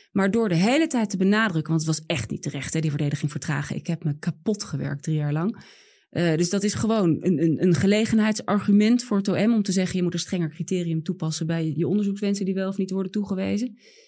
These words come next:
Dus de hele tijd traag, traag, traag. Eh, en, en, en ze hebben zelfs een keer gezegd tijdens een zitting, daar was ik echt heel erg boos over, dat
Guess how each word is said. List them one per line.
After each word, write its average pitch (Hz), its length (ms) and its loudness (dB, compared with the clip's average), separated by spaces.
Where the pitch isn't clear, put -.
Dus 175 120 -2
de 202 80 2
hele 247 200 4
tijd 170 360 0
traag, 196 280 -2
traag, 170 260 -2
traag. 220 480 -4
Eh, 165 400 2
en, 165 360 2
en, 156 220 0
en 156 180 0
ze 175 80 0
hebben 180 180 4
zelfs 214 240 2
een 190 80 0
keer 165 180 0
gezegd 165 320 -4
tijdens 165 240 -2
een 160 60 -2
zitting, 165 380 0
daar 165 100 -2
was 160 140 -4
ik 156 140 -6
echt - 280 -4
heel 147 120 0
erg 147 140 -4
boos 147 320 -2
over, 160 220 0
dat 175 240 -4